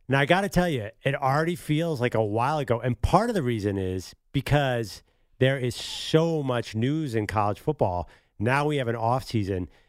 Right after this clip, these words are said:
The transfer portal sort of officially opened to everybody yesterday. And guess who decided to transfer? Everybody.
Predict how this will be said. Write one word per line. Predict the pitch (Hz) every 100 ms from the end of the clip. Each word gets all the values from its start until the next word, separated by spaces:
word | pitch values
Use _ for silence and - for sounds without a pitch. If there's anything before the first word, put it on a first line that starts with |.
| _
The | -
transfer | - 165 175 - 147
portal | - 139 131
sort | 117 139 117
of |
officially | 104 - 151 - 135
opened | 117 123 113
to | 107
everybody | 110 127 123 127 135 131 - _ _
yesterday. | 120 127 - 147 151 160 - _ _ -
And | 123
guess | 165 165
who | 196 165
decided | 143 143 127 117
to |
transfer? | - 113 - 80 78 _ _ _ _ _ _
Everybody. | 160 175 147 127 - - 233